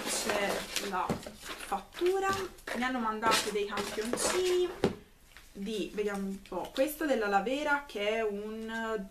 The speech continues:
mm, una body lotion all'arancia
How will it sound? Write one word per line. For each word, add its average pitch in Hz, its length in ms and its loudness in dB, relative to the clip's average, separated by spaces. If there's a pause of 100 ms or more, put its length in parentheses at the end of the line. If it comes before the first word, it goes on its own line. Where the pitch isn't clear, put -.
(160)
mm, 185 680 -4
una 202 120 -2
body 220 240 0
lotion 233 680 0
all'arancia 202 920 -2